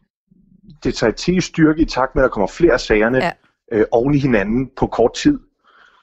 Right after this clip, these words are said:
Speaker 1: Fordi, øh, der sker noget på konservatorierne, som du siger, i to tusind og sytten. Der sker også noget på forfatterskolen,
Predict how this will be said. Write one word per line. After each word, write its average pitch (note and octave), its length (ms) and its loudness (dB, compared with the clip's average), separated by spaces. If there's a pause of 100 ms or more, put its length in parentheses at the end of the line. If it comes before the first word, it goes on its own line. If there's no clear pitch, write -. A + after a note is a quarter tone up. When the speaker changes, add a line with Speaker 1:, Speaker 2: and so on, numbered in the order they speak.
Speaker 1:
Fordi, A#2 420 -4
øh, G2+ 340 0 (280)
der A#2+ 80 0
sker D3+ 280 0
noget B2 300 2
på G#2+ 440 2
konservatorierne, D#3 640 -2
som C3 140 -10
du A#2+ 80 -6
siger, C3+ 220 -2
i A#2+ 60 -2
to C3 120 -8
tusind A#2+ 160 -8
og G2+ 60 -6
sytten. C#3 360 -2 (460)
Der C3 60 -2
sker B2+ 240 0
også C3+ 220 0
noget D#3+ 140 0
på B2+ 100 -12
forfatterskolen, A#2 960 -2